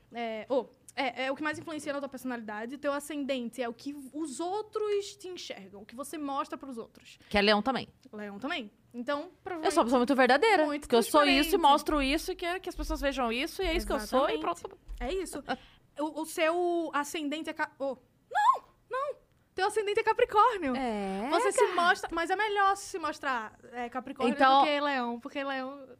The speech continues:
Speaker 1: tem preconceito um pouco com Leão.
Speaker 3: Então a gente não é mais amiga.
Speaker 2: Então, então a gente, nós duas somos duas leoninas que se mostram como capricornianas.
Speaker 1: Isso, isso, bem trabalhadoras, bem organizadas.
Speaker 2: Ah, somos
Speaker 3: Nossa,
Speaker 2: mesmo.
Speaker 1: É seguinte,
Speaker 3: mesmo.
Speaker 1: cara, olha,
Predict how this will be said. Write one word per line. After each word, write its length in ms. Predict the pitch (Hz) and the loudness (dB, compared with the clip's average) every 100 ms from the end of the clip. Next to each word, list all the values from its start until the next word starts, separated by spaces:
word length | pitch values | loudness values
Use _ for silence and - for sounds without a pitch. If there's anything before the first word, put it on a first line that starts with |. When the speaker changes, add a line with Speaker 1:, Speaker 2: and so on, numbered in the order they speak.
| _ _ _ _ | _ _ _ _
Speaker 1:
tem 120 | 269 | -14
preconceito 600 | 269 277 294 - 240 - | -14 -16 -18 -20 -20 -20
um 40 | _ | _
pouco 220 | 247 - - | -20 -20 -18
com 80 | 277 | -16
Leão. 140 | 247 | -12
Speaker 3:
Então 200 | 247 370 | -6 -4
a 60 | 381 | -4
gente 220 | 349 - | -4 -6
não 100 | 339 | -4
é 80 | 392 | -4
mais 220 | 453 349 | -2 -2
amiga. 240 | 269 220 254 | -2 -2 -2
Speaker 2:
Então, 580 | 180 - 269 277 285 - _ _ | 0 4 4 4 0 -8 _ _
então 480 | 240 254 277 277 294 - | -6 4 6 8 6 6
a 120 | 247 | 4
gente, 320 | 247 294 240 | 4 0 2
nós 240 | 262 330 311 | 4 6 4
duas 220 | 302 320 | 2 2
somos 400 | 330 302 302 - | 2 0 -4 -4
duas 260 | 233 311 | 2 4
leoninas 400 | 294 294 285 302 | 4 2 2 -2
que 100 | - | -2
se 140 | 285 302 | -4 0
mostram 400 | 262 262 269 285 | 4 4 4 -4
como 240 | 285 277 | -6 -6
capricornianas. 960 | 269 262 254 262 240 190 160 156 - - | -6 -6 -4 -2 0 0 -2 -8 -18 -10
Speaker 1:
Isso, 520 | - 262 254 269 381 277 | -4 -4 -4 -6 -8 -8
isso, 280 | 269 - | -8 -12
bem 200 | 247 226 226 | -10 -8 -8
trabalhadoras, 680 | 262 285 339 285 262 254 | -8 -6 -4 -4 -6 -8
bem 160 | 220 220 | -10 -8
organizadas. 640 | 254 262 294 269 240 247 | -8 -8 -6 -6 -4 -2
Speaker 2:
Ah, 320 | 359 392 285 285 | 2 4 2 0
somos 360 | - 494 311 277 | 2 2 2 0
Speaker 3:
Nossa, 60 | 240 | 2
Speaker 2:
mesmo. 160 | 349 | 4
Speaker 1:
É 40 | - | 4
seguinte, 160 | - 220 | 2 0
Speaker 3:
mesmo. 80 | 190 | 4
Speaker 1:
cara, 260 | 359 262 | 4 4
olha, 320 | - 269 226 | 2 2 0